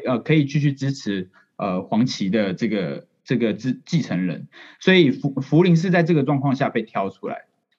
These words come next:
最理-，最，最正常的状况来说，可能是最大的那个人最适合，所以最大的这个，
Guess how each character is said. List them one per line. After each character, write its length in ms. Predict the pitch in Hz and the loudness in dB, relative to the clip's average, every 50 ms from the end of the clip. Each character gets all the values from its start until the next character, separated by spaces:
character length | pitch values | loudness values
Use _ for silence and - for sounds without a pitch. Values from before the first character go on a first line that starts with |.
| _ _ _ _ _ _ | _ _ _ _ _ _
最 180 | - 233 208 170 | 2 4 4 4
理-， 160 | 139 143 170 175 | 6 4 4 2
最， 220 | - - 214 196 | 2 2 2 2
最 340 | 165 - - _ - 220 196 | 2 0 -6 _ 2 2 4
正 160 | 202 220 180 | 4 4 4
常 140 | 139 127 127 | 4 4 4
的 40 | 147 | 4
状 120 | 160 156 | 4 4
况 120 | 160 156 | 4 4
来 120 | 123 113 113 | 4 2 2
说， 140 | - 139 135 | 0 0 -2
可 140 | - - 107 | 0 0 2
能 120 | 107 127 | 2 2
是 140 | 143 240 214 | 2 0 0
最 180 | 214 233 196 147 | 0 0 0 0
大 260 | 139 156 175 151 123 | 2 2 2 2 2
的 60 | 113 | 2
那 180 | 117 131 139 127 | 2 2 2 2
个 120 | 120 110 | 0 -2
人 160 | 92 78 - | -2 -4 -4
最 120 | - 156 131 | -2 -2 -2
适 240 | - - 120 104 | -2 -2 -4 -6
合， 160 | 87 - - - | -4 -6 -6 0
所 120 | - 175 | 2 2
以 20 | 156 | 2
最 160 | 160 214 196 | 4 2 2
大 220 | 160 202 180 147 | 2 2 2 2
的 140 | 123 113 110 | 2 0 -2
这 120 | 107 127 113 | -2 -2 -2
个， 360 | 117 110 98 85 69 - | -2 -2 -2 -4 -6 -8